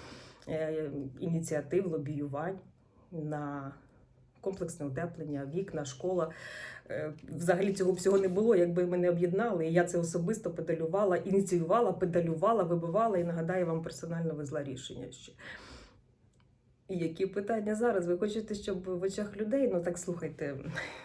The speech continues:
<laughs> в еру, е, прозорості, гласності, в, в еру інтернету ви хочете щось там заховати?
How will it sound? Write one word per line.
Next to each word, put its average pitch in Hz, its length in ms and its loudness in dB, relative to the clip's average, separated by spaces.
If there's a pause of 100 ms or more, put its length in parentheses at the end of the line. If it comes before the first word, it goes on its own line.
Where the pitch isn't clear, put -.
(160)
<laughs> - 600 -10
в 170 160 4
еру, 220 340 6 (400)
е, 165 500 -2
прозорості, 190 640 2
гласності, 175 680 0
в, 160 500 -2 (100)
в 165 140 0
еру 180 180 4
інтернету 175 600 0
ви 170 100 2
хочете 185 380 -4
щось 175 220 -6
там 170 200 0
заховати? 175 720 0